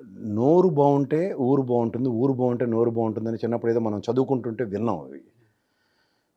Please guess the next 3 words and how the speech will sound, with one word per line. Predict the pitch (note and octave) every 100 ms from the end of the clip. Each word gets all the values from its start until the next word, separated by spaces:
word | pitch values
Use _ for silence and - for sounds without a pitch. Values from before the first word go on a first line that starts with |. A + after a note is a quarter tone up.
| _ - - - A#3+ A3 G#3+
ఇక్కడ | - A3
మీరు | G3+ A3 G3 F3 C3
గమనిస్తే | C3+ G#3 G#3 - D3 F3 G#3